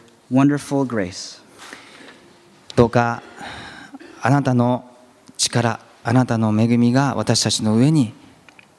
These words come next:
Speaker 2: またここに集う一人一人の上にありますように。
Speaker 1: May your power and grace be with us.
Speaker 2: イエス様の復活を心から感謝します。
Speaker 1: We're thankful from the heart, from our hearts for the resurrection of Christ.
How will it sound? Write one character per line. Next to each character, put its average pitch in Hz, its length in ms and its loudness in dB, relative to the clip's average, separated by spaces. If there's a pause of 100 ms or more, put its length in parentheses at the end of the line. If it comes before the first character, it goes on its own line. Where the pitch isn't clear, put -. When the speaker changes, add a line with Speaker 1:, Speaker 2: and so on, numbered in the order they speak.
(100)
Speaker 2:
ま - 60 -6
た 101 160 -4
こ - 120 -14
こ 120 100 4
に 120 120 4
集 - 140 0
う 117 80 2
一 135 200 -2
人 - 20 2
一 147 60 2 (140)
人 175 100 2
の 127 100 4
上 104 120 0
に 104 240 0
あ 107 80 -2
り 101 80 -2
ま 95 120 -2
す 98 180 -2
よ 92 120 -2
う 90 40 -4
に。 101 180 -8 (460)
Speaker 1:
May 131 100 4
your 117 100 2
power 156 540 2
and 151 260 4
grace 139 520 0
be 127 140 6
with 120 220 2
us. - 440 -8 (540)
Speaker 2:
イ 127 100 8
エ 143 40 4
ス 135 100 -4
様 131 180 4
の 131 80 2
復 98 180 -4
活 143 240 2
を 147 340 -2
心 113 300 0
か 101 80 -4
ら 101 100 0
感 101 220 -4
謝 98 100 -6
し - 140 -2
ま 113 100 4
す。 - 220 -2 (120)
Speaker 1:
We're 123 60 -4
thankful 156 600 2
from 135 280 4
the 120 60 0
heart, 143 380 0 (800)
from 139 180 4
our 214 200 2
hearts 143 360 -2
for 131 100 0
the 123 80 2
resurrection 143 640 0
of 113 120 -6
Christ. - 720 -4